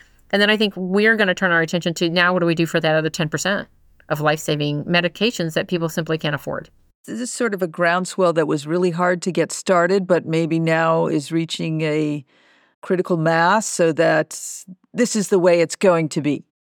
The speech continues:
Speaker 1: Yes, so that's exactly right. So I would tell you, Karen, when you asked me, and I'll, I'll circle back to how do you sign up all these pharmacies? I mean, it's a slog, right? You're going chain by
Speaker 2: Uh-huh.
Speaker 1: chain. You're meeting with teams,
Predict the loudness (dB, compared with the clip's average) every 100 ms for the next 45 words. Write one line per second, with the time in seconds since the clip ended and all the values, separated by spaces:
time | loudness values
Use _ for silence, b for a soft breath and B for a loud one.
0 | _ -2 0 0 -4 0 0 0 -4 2
1 | 2 2 2 2 2 2 2 2 0 2
2 | 2 4 2 2 2 0 0 0 0 -2
3 | 0 2 2 0 -2 0 0 0 -2 -2
4 | -2 0 0 0 0 0 0 -2 -4 -4
5 | -4 -2 0 0 0 -2 -2 -2 -4 -6
6 | B B B 0 0 2 -2 2 4 4
7 | 2 2 0 0 0 0 0 0 2 4
8 | 4 4 4 4 2 0 0 2 0 2
9 | 0 -2 -2 2 2 0